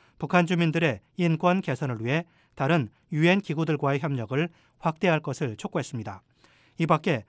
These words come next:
노르웨이도 조직적이고 광범위한 북한의 인권 유린에 대한 국제사회 우려를 공유한다고 밝혔습니다. 한편 유엔 주재 북한 대표부는 북한의 인권 상황을 논의하는 이날 회의에 참석하지 않았습니다.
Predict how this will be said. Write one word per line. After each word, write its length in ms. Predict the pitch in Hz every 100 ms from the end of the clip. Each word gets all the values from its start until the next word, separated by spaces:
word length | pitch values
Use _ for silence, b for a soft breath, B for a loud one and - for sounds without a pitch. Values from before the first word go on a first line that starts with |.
| _
노르웨이도 720 | 151 156 175 151 127 143 180 b b b
조직적이고 800 | - 147 175 - 147 143 170 117
광범위한 680 | - 143 139 131 120 156 180 b b -
북한의 520 | 156 - 147 160 107 _ -
인권 440 | 165 156 185 190
유린에 300 | 147 143 123
대한 300 | 113 131 180 b b _
국제사회 600 | 160 147 190 156 139 175
우려를 460 | 139 120 117 156 180 b b
공유한다고 720 | - 151 160 156 143 113 101
밝혔습니다. 680 | 135 156 139 131 107 - - _ b b b b _
한편 420 | 175 170 165 110 b b
유엔 240 | 160 175 170
주재 340 | 160 180 123
북한 360 | - 160 170 175
대표부는 560 | 147 - 117 120 160 180 b b -
북한의 480 | 160 - 160 175 151
인권 320 | 160 185 170
상황을 320 | 160 151 143
논의하는 500 | 120 117 110 151 180 b b -
이날 300 | 147 151 151
회의에 360 | 139 113 139 160 b b
참석하지 600 | - 180 175 - 135 131
않았습니다. 600 | 147 131 - 104 101 -